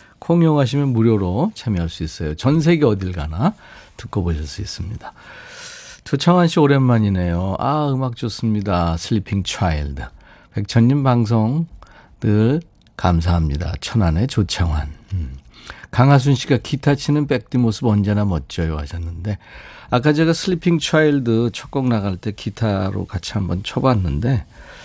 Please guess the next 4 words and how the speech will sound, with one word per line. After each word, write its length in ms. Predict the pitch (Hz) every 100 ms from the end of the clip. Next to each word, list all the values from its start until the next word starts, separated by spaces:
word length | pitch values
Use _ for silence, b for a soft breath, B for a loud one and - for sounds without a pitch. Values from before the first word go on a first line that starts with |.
| B B B B B B B B
오, 420 | 101 110 107 95
참 300 | - - 131
그 320 | 135 143 143 139 -
아주 240 | 127